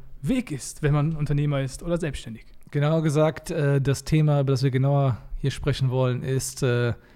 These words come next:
Speaker 2: warum sinnlos ist, dass die meisten, sobald sie mal so die absoluten Grundlagen geschaffen haben und mal ein bisschen Geld verdient haben,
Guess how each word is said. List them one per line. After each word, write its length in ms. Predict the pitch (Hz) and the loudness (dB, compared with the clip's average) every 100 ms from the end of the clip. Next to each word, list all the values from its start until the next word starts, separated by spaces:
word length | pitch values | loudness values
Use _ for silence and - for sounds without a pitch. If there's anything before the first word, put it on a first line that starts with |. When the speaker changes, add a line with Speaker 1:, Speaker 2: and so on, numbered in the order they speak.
| - - - - - - - - - - - | -20 -20 -20 -16 -16 -14 -14 -16 -20 -12 -4
Speaker 2:
warum 220 | 131 165 | 2 4
sinnlos 400 | 139 208 208 170 | 6 8 6 4
ist, 160 | 185 156 | 0 -2
dass 80 | |
die 120 | - 151 | 2 4
meisten, 440 | 151 160 - 160 | 4 2 2 2
sobald 300 | 135 143 143 | 4 4 4
sie 80 | 160 | 4
mal 120 | 143 | 4
so 120 | 135 | 2
die 100 | 135 | 0
absoluten 340 | 139 - 139 143 | -2 -4 -2 0
Grundlagen 520 | 135 135 135 135 131 | 2 2 2 2 2
geschaffen 480 | 127 - 131 139 123 | 0 -2 0 0 2
haben 440 | 123 123 123 120 | 0 0 -2 -2
und 100 | 127 | -2
mal 80 | 117 | -2
ein 60 | |
bisschen 260 | 117 - 135 | -2 -2 0
Geld 200 | 123 131 | 0 -2
verdient 340 | - 123 120 | -2 -2 0
haben, 440 | 117 117 113 110 | 0 -2 -2 -4